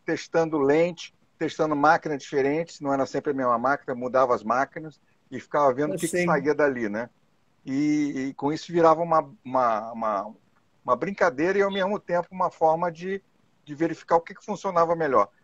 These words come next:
Speaker 1: Mas é o que eu posso dizer que, ah, o ambiente de, de, da Elite era escuro e era um desafio mesmo pra fotografar. É uma coisa assim que, que me desafiou durante dois, três anos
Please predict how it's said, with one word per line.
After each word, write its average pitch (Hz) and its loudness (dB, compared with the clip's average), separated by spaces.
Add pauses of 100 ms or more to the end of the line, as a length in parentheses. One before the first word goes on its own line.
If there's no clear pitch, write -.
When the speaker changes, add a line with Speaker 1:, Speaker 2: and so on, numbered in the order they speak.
(220)
Speaker 1:
Mas 214 4
é 220 4
o 202 2
que 214 -2
eu 185 2
posso 180 2
dizer 147 -2
que, 170 -6 (400)
ah, 120 2 (120)
o 143 -2
ambiente 151 -2
de, 143 -10
de, 117 -10
da 120 2
Elite 131 -6 (300)
era 131 2
escuro 170 -2 (300)
e 123 -2
era 151 2
um 139 -4
desafio 175 -2
mesmo 156 -4
pra 151 -4
fotografar. 147 -2 (480)
É 120 -14
uma 120 -2
coisa 135 -2
assim 143 -10
que, 127 -8
que 110 -18
me 123 -10
desafiou 131 -2
durante 131 -4
dois, 127 -4
três 123 -8
anos 139 -8